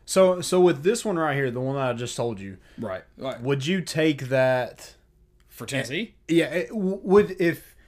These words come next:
Speaker 1: if it was like, you know, Tennessee's guaranteed nine and three,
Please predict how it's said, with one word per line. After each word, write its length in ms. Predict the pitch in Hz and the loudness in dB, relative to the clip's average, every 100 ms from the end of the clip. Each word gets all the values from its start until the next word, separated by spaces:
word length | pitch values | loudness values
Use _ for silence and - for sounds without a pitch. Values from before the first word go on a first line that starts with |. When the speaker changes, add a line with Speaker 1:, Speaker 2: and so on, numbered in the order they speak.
| _ | _
Speaker 1:
if 120 | 147 | 0
it 60 | 180 | 2
was 180 | 185 156 | 4 4
like, 500 | 151 135 123 - - _ _ _ - | 4 4 0 -6 -20 _ _ _ -12
you 60 | |
know, 80 | 120 | -10
Tennessee's 400 | 113 156 156 160 | -4 -2 0 -2
guaranteed 520 | 139 151 147 139 143 117 | 0 -2 -2 -2 -6 -4
nine 240 | 113 131 | -4 -4
and 100 | 143 | -4
three, 400 | 135 113 113 110 | -6 -6 -6 -8